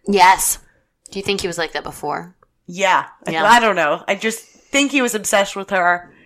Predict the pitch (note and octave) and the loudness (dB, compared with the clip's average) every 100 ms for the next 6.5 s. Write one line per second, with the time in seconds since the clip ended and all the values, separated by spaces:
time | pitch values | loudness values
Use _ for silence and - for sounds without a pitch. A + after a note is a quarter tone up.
0 | _ - E3+ F#3+ F3+ F3 E3+ D#3+ D#3+ D#3+ | _ -4 0 2 2 2 0 0 -4 -10
1 | - - - G3+ G3+ G#3+ A3 G3+ F#3+ F#3 | -16 -20 -12 -6 -2 2 2 2 2 -2
2 | F3+ F3 E3 E3+ - - F3+ D#3+ D#3+ - | -2 -2 0 0 -2 -4 0 0 -2 -6
3 | F3 E3+ E3 D#3 D3+ - _ _ _ _ | -6 -4 -4 -4 -6 -14 _ _ _ _
4 | - E3 D3+ D3 G3+ G3 F#3+ F3 D#3+ E3 | -6 -2 -2 -2 -2 0 -2 0 0 0
5 | D#3+ D3 D#3+ D3+ D3 - G3 - - F3 | -2 -2 -2 -2 -4 -12 -18 -10 -4 -4
6 | E3 F#3 C#3+ - - | -6 -10 -12 -12 -14